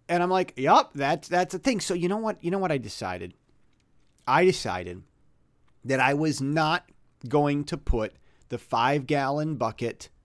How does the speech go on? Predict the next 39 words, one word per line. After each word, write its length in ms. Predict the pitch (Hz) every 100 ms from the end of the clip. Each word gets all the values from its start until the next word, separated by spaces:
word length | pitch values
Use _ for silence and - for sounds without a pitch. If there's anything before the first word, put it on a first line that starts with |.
| -
to 140 | 139
use 520 | 120 107 104 - - - _ -
once 260 | 113 107 127
I 140 | 123
catch 300 | - 101 -
this 200 | 92 -
thing. 240 | 85 - - _ _ _ _ _ _ _ _ _
I 220 | 139 147
know, 160 | 147 147 - -
for 180 | 160
those 280 | 151 170 196
of 100 | 202
you 100 | 208
that 140 | 196 214
are 80 | 214
women, 400 | 185 175 175 175
I 140 | 139 151
don't 160 | 165
know 140 | 160 160
how 140 | 160
long 240 | 151 147
it'll 140 | 147 143
take 240 | 147 135
you 60 | 135
to 60 |
figure 240 | 123 127 127
that 180 | 127 120
out, 180 | 113 117
but 140 | 127
for 80 | 131
those 220 | 139 151
of 80 | 151
you 100 | 170
that 120 | 180
are 80 | 175
men, 220 | 147 139
you're 180 | 139 147
all 120 | 165
going, 460 | 160 160 156 147